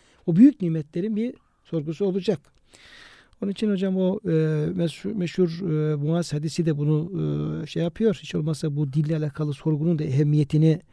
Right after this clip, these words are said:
ortaya koyma açısından, e, onu da arz etmeye çalışalım. İşte malum Muaz bin Cebel radıyallahu anh Resul Efendimizin çok,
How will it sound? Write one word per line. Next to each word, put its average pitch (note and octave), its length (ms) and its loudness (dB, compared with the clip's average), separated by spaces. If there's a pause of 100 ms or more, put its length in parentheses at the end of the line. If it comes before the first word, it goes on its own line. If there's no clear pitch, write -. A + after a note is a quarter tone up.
(520)
ortaya D3+ 280 2
koyma D3 300 0
açısından, E3+ 720 -2
e, E3 160 -4
onu D#3+ 160 0
da D3 100 -2
arz D3+ 160 -2
etmeye E3+ 240 -4
çalışalım. E3 520 -4 (720)
İşte G3 240 -6 (420)
malum F#3 400 0
Muaz F3+ 320 -2
bin E3 100 -2
Cebel E3 240 -2
radıyallahu D#3 340 -2
anh F#3+ 80 -2
Resul D#3+ 180 -4
Efendimizin D3+ 460 -2
çok, - 360 -6